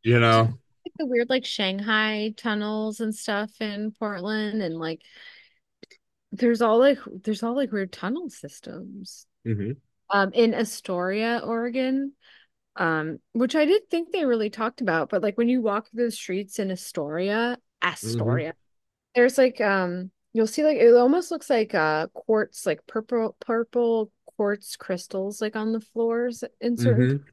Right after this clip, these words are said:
Speaker 2: and that's to let the light through to the underneath where there's, like, tunnels and where
Speaker 1: Damn,
Speaker 2: the
Speaker 1: that's crazy.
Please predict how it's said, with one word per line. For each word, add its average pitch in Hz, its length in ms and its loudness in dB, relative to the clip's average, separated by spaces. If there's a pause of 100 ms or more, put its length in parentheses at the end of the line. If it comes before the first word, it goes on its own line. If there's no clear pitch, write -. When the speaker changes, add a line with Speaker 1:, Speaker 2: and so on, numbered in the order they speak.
(580)
Speaker 2:
and 226 120 6
that's 233 240 2
to 302 120 4
let 254 240 4
the 208 120 -2
light 175 340 -2 (100)
through 208 600 -2 (380)
to - 140 -4
the 196 200 2
underneath 196 1080 -4
where 170 240 0
there's, 165 320 -2
like, 156 440 -4 (540)
tunnels - 640 -4
and 160 340 -6
where 180 160 -12
Speaker 1:
Damn, 127 300 6
Speaker 2:
the - 60 -2
Speaker 1:
that's 113 200 -2
crazy. 98 420 0